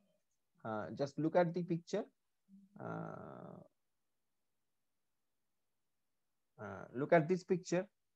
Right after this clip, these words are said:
look at this picture। Uh, uh, প্রসেস পি জিরো যখন ইটিং স্টেটে আছে,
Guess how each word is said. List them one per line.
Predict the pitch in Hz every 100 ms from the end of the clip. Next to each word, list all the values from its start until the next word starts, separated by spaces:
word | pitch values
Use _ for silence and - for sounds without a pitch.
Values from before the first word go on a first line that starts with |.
| _ _ _ _ _ _ _ _ -
look | 160
at | 196
this | 170 196 -
picture। | 185 - 214 - _ _ _ _ -
Uh, | 107 107 104 -
uh, | 107 104
প্রসেস | - 147 147 208 185 - - -
পি | 208
জিরো | 202 240
যখন | 226 226
ইটিং | 196 175 208
স্টেটে | 175 190 156
আছে, | 127 202